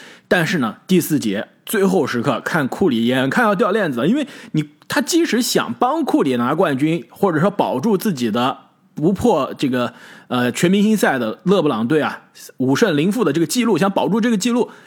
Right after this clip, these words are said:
他必须先赢球啊！眼看库里那三分球不进，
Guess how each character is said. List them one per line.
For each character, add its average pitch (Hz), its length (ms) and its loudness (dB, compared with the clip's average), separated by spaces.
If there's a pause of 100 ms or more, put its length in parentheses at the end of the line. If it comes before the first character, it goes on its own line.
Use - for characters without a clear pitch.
(280)
他 - 140 0
必 269 160 4
须 226 100 0
先 320 240 2
赢 196 180 2
球 127 200 0
啊！ 135 180 -2
眼 160 320 2
看 185 320 0
库 269 220 -2
里 139 140 2
那 170 120 0
三 190 240 0
分 208 100 2
球 165 140 2
不 165 140 -2
进， 190 200 0